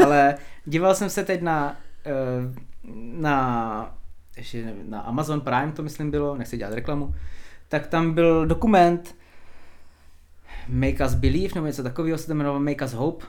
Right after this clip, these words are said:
Make Us Dream, nevím. Tak a to bylo vlastně o Stevie Gerrardovi a o Liverpoolu a, eh, ty začátky a tak, ale hlavně to bylo na toho Stevieho. A v podstatě on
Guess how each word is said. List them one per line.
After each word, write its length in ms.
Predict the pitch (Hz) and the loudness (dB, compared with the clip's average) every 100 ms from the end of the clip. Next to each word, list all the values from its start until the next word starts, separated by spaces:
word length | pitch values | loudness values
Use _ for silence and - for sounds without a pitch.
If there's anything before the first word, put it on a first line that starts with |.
| - | -6
Make 220 | 135 135 | -4 -2
Us 60 | |
Dream, 280 | 127 131 147 | 0 0 0
nevím. 300 | 156 165 196 - - | 2 2 0 -4 -4
Tak 260 | 139 139 - | -2 0 -2
a 60 | |
to 120 | 151 175 | 0 4
bylo 140 | 185 | 6
vlastně 260 | 180 175 175 | 6 2 -2
o 60 | |
Stevie 280 | - 180 143 | -2 0 2
Gerrardovi 580 | 147 185 196 196 190 196 - - - - - - - - - | 4 4 4 4 4 2 -2 -8 -6 -4 -4 -6 -8 -12 -8
a 100 | 120 | -2
o 80 | 147 | 4
Liverpoolu 680 | 170 165 - 160 156 160 151 | 4 4 2 4 6 4 4
a, 360 | 135 135 - - 143 143 | 4 2 -4 -12 -14 -12
eh, 40 | |
ty 140 | - 120 | -4 0
začátky 460 | 143 - 165 - | 2 2 0 0
a 40 | 117 | 2
tak, 200 | 156 165 | 2 4
ale 120 | 160 | 2
hlavně 220 | 165 160 | 2 0
to 80 | 160 | 0
bylo 120 | 156 | 0
na 40 | 139 | 0
toho 140 | 127 | -4
Stevieho. 480 | - 143 170 165 170 - - - - - - - - | -4 0 0 0 -4 -10 -14 -14 -16 -18 -20 -18 -12
A 60 | |
v 40 | 123 | -4
podstatě 400 | 156 190 190 196 | -2 0 2 2
on 480 | 175 175 170 170 | 4 2 0 -2